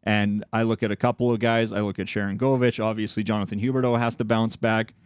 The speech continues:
but Andrew Mangiapane is a big piece of that in my books.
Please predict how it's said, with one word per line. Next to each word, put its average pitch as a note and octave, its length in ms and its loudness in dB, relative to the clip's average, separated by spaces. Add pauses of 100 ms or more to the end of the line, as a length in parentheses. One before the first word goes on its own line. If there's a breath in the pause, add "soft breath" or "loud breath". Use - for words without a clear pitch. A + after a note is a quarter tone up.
(200 soft breath)
but C3+ 120 2
Andrew B2+ 280 4
Mangiapane A2 600 2
is G2+ 120 -2
a G2 40 -4
big F#2+ 200 -2
piece G2 200 -2
of F#2+ 60 -4
that F#2+ 160 -4
in - 80 -6
my A2 140 -4
books. - 320 -10